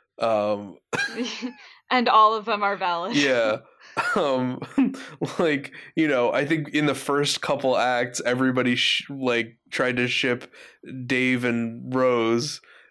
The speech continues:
Speaker 1: and then, like, nope, they're
Speaker 2: <laughs>
Speaker 1: siblings. You're, <laughs>
Speaker 2: Yeah.
Speaker 1: you're all supporting incest, you freaks.
Speaker 2: You freaks.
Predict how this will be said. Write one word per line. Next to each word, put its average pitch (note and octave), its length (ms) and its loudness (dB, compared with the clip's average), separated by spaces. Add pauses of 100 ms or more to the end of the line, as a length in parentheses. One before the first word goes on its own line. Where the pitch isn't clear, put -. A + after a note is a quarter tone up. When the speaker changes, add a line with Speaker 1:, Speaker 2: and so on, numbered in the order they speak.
(140)
Speaker 1:
and C3 200 2
then, A#2+ 420 0 (220)
like, B2+ 520 -2 (400)
nope, F3+ 480 0
they're D3 260 0
Speaker 2:
<laughs> - 140 0
Speaker 1:
siblings. C3 580 4 (240)
You're, D3+ 320 0
<laughs> - 580 -6
Speaker 2:
Yeah. G#3+ 260 2
Speaker 1:
you're F#3 80 4
all D3 120 0
supporting D3 560 0
incest, C#3 500 -2
you C3 220 -2 (240)
freaks. D#3+ 840 -2 (520)
Speaker 2:
You B3 160 -4 (180)
freaks. C4+ 680 -6